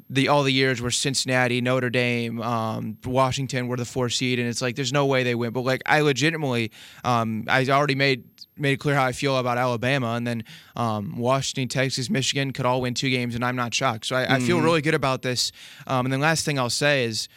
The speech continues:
Speaker 1: like, with the d-, committee's decision to do this and, and put Alabama and Texas and leave Florida State out, like, it's n-, nice for them. You don't totally have to deal with the repercussions 'cause, like, we're going to a twelve-team bracket next year. Like, you don't have to deal with the,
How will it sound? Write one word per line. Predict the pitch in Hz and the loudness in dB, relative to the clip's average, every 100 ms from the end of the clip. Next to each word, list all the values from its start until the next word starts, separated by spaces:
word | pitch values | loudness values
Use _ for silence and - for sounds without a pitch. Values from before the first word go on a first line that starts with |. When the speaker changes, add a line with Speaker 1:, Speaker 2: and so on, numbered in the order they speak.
| - - - | -20 -10 -2
Speaker 1:
like, | 127 117 | 0 0
with | - | 0
the | 135 110 | 0 -2
d-, | - - | -6 -6
committee's | - 147 175 156 | -2 0 2 2
decision | 131 131 151 135 135 127 | 0 0 2 2 0 0
to | 123 | -2
do | 123 139 | 0 2
this | 131 120 | 2 0
and, | 131 | -2
and | 113 127 | -2 -2
put | 135 131 | 0 2
Alabama | 127 127 127 127 | 4 2 0 -2
and | 123 | -2
Texas | - 127 - | -4 -4 -4
and | 123 | -6
leave | 123 | -8
Florida | - 127 120 | -6 -4 -4
State | 120 117 | -2 0
out, | 123 123 | 0 -2
like, | 113 110 - - - - _ _ _ _ _ _ | -6 -8 -12 -20 -20 -20 _ _ _ _ _ _
it's | - | -10
n-, | - - | -10 -8
nice | 139 139 147 | 0 2 2
for | - | 0
them. | 147 151 | 0 2
You | 151 | 2
don't | 165 151 | 2 0
totally | 147 156 | 2 2
have | 151 | 2
to | - | 0
deal | 135 151 | 0 0
with | 147 | 0
the | 139 | -2
repercussions | 143 139 147 147 135 | -2 -2 0 0 -2
'cause, | 139 123 | -2 -2
like, | 127 - | -2 -4
we're | 131 | -6
going | 127 143 | -2 0
to | 139 | 0
a | |
twelve-team | 143 139 120 135 | 0 -2 -2 -2
bracket | 135 151 151 120 | 2 2 0 -4
next | 117 - | -6 -4
year. | 120 | -2
Like, | 120 120 | -2 -2
you | |
don't | 139 139 | 0 0
have | 131 | -2
to | 131 | -2
deal | 135 147 | 0 2
with | 131 117 | 0 -2
the, | 127 127 117 | -2 -2 -2